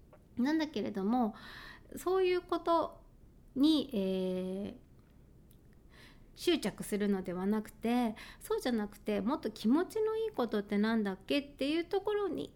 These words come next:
にフォーカスしていくと、やるべきことっていうのがすごく明確になりました。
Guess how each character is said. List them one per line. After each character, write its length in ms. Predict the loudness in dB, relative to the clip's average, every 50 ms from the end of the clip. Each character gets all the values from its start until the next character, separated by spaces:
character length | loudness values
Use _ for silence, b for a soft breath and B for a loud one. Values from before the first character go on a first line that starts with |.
| -20 -20 -16 -8 -2
に 280 | 0 2 2 2 0
フ 200 | -2 -2 0 0
ォ 40 | 0
ー 40 | 0
カ 100 | -2 -4
ス 120 | -4 -4
し 60 | -8 -6
て 160 | -4 -2 -2
い 100 | -2 -2
く 160 | -2 -4 -4
と、 180 | 0 0 2 2
や 140 | 4 2
る 100 | 2 2
べ 120 | 2 2 0
き 80 | -2 -2
こ 160 | -4 -4 -2
と 100 | -2 -2
っ 40 | -4
て 120 | -2 -4
い 20 | -4
う 40 |
の 60 | -4 -4
が 80 | -6
す 120 | -4 -2 -2
ご 120 | -2 0
く 120 | 0 0
明 180 | 2 2 2 0
確 280 | -2 -6 -8 -4 0 0
に 180 | 0 0 -2 -2
な 120 | -4 -4 -2
り 120 | -2 -2
ま 160 | -2 -4 -6
し 60 | -8 -8
た。 160 | -10 -10